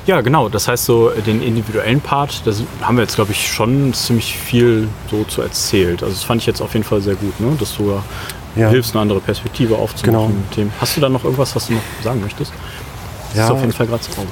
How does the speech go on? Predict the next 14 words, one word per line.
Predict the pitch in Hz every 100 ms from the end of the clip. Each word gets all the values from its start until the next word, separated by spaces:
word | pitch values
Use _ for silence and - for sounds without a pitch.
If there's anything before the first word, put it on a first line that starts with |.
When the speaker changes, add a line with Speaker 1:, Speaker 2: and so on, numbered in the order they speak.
| -
Speaker 2:
ich |
denke | - 131
immer, | 139
es | 120
könnte | - 135
vielleicht | 120 120 113
auch, | 117 113 -
äh, | 120 113 107 113
interessant | 117 101 110 120
sein | 123
für | 117
jemanden, | 113 113 110
der | 107 101 104 113
mich | 113